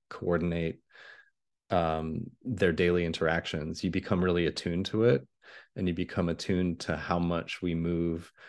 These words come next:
and how we move in expressive ways. And so if we start to become attuned to how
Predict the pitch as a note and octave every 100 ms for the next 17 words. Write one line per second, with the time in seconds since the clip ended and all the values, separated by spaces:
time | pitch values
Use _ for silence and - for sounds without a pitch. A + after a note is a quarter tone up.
0 | - _ F#2+ E2+ F2 E2+ E2+ F2+ F2 E2
1 | D#2+ - D#2+ D#2+ D#2+ E2 E2+ E2+ D#2+ D#2+
2 | F2 - - - - _ G#2 G2 - G#2+
3 | F#2+ A2+ G#2+ G2+ - B2+ C3+ C3 A2+ G#2
4 | G2+ F2+ - G#2 G2+ G2 F#2 - F2+ F2+
5 | F2 E2+ F#2+